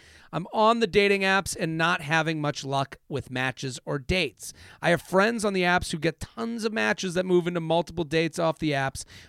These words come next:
Most of my friends are tall, five eight to five ten,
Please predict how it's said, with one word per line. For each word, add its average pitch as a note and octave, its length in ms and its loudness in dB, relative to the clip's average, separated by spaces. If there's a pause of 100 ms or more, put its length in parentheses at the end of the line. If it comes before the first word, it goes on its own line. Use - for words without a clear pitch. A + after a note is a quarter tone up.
Most E3+ 340 2
of F#3 60 -6
my F3+ 140 0
friends D#3 400 -2 (140)
are D3 220 -2
tall, C#3 600 -2
five D3 340 0
eight D3 200 -4
to D#3 80 -8
five C3+ 340 -2
ten, B2 320 -8